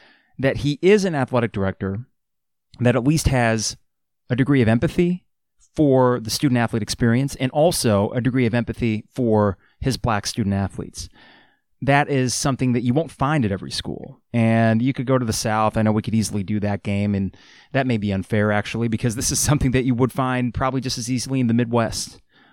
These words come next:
or out east. Athletic directors, they're a little bit uncomfortable with this situation. So it does start at the top. It starts at the top with Josh Whitman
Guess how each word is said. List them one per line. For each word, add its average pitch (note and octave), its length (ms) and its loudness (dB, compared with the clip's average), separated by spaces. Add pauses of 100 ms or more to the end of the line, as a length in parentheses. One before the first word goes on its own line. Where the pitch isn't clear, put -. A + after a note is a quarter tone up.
or - 180 0
out A#2 160 2
east. - 440 -8 (140)
Athletic B2 360 -2
directors, A#2+ 380 0
they're A#2+ 100 2
a - 20 0
little A2 160 2
bit A#2+ 160 -4
uncomfortable G#2 540 -4
with F#2+ 100 -8
this F#2+ 120 -8
situation. G2 640 -4
So A2 340 -2 (600)
it B2+ 120 -4
does D#3 160 2
start A#2+ 160 0
at F#2+ 80 -6
the G2 40 -8
top. - 400 -12 (240)
It - 100 -6
starts D3 260 0
at C3+ 80 -6
the C3 40 -6
top B2 240 -2
with A#2 100 -8
Josh A2 280 -2
Whitman A2 360 0